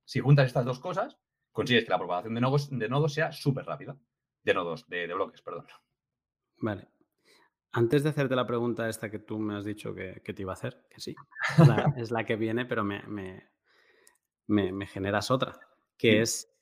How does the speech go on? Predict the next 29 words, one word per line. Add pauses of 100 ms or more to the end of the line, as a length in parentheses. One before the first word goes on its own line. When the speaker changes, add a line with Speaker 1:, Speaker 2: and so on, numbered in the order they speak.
(320)
Speaker 2:
eh,
tú
has
hablado
que,
que
está,
hay
unos
nodos
que
están
conectados
a,
a
esta
red, (100)
que
tienen
nombres
muy
chulos,
de
Falcon
Speaker 1:
Ujú.
Speaker 2:
y
Fiverr. (400)
Speaker 1:
Ujú.
Speaker 2:
Em,